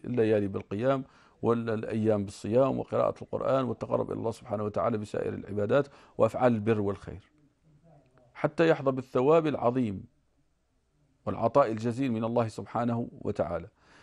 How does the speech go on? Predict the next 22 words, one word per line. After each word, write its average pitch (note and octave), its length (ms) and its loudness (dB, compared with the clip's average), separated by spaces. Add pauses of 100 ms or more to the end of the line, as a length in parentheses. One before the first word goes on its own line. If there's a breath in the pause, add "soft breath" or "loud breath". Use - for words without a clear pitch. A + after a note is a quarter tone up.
(140 soft breath)
فإذا E3 220 6
وجدت G3+ 340 4
الإنسان B2+ 600 -2 (1500)
يغتنم C3 800 4
وقته F#2+ 520 0
في A2+ 100 -2
رمضان C#3 360 4
أو F3+ 100 2
في C3+ 140 -2
غير G#2+ 180 2
رمضان F#2 420 -6 (460)
ويعرف E3+ 460 6
له C#3 300 4
قيمة، G3 680 0 (640)
فاعلم E3 400 2
أنه C3 300 0
قد B2+ 320 -2
أدرك C#3 400 -4
قيمة C#3+ 520 -2
وجوده A#2+ 380 -2
في G#2 180 -10
الدنيا. - 420 -16